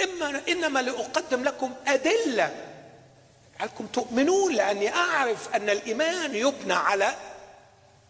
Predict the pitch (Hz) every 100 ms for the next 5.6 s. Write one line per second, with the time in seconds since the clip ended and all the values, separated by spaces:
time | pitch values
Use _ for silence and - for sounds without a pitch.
0 | - 220 226 240 311 370 214 175 208 247
1 | 202 190 202 226 214 285 320 - 160 147
2 | - - - - - - - - - -
3 | 320 330 302 - 302 311 294 294 233 269
4 | 294 - 233 208 262 381 392 240 247 269
5 | - 240 208 214 -